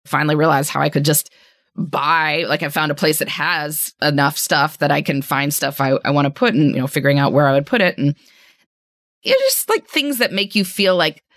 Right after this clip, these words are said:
life is fun, life is cool. So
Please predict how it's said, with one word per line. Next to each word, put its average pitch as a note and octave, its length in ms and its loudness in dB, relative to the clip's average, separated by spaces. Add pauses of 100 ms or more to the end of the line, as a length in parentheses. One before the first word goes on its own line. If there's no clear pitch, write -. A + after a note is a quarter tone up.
(200)
life G3 380 -2
is D#3+ 200 2
fun, F3+ 460 0
life E3 240 -2
is D#3 200 2
cool. D3 360 0
So G#3+ 260 0